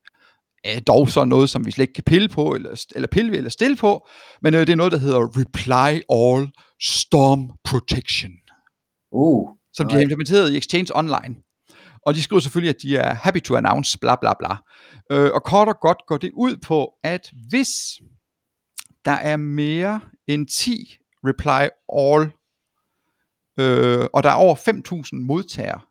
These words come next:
Speaker 1: af den her mail. Altså,
Speaker 2: Ja.
Speaker 1: der, hvis der er en mail, der er sendt ud til fem tusind modtagere, og der så efter, at der er ti forskellige personer, der trykker Reply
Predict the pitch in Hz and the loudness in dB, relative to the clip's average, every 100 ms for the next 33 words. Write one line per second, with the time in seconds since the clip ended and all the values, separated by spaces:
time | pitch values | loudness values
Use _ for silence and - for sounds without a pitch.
0 | _ _ _ 120 110 98 92 90 90 - | _ _ _ -4 -4 -6 -6 -6 -10 -12
1 | _ _ _ _ - 135 151 143 139 - | _ _ _ _ -8 -4 -2 0 -2 0
2 | 170 214 196 202 226 269 277 208 151 165 | 0 2 2 4 2 2 -2 -4 -2 -2
3 | 220 214 - - 175 151 143 220 190 160 | -2 -4 -6 -6 -2 -2 0 -2 -2 -6
4 | 151 185 - 180 180 _ _ _ _ _ | -4 -2 -2 -4 -6 _ _ _ _ _
5 | _ - 156 170 - 190 185 156 - 139 | _ -2 0 0 -2 -4 -4 -8 -6 -8
6 | - - 220 - - 151 175 139 185 160 | -6 -8 -8 -10 -18 -12 -10 -8 -10 -10
7 | 123 123 - 135 131 135 | -10 -12 -8 -6 -6 -4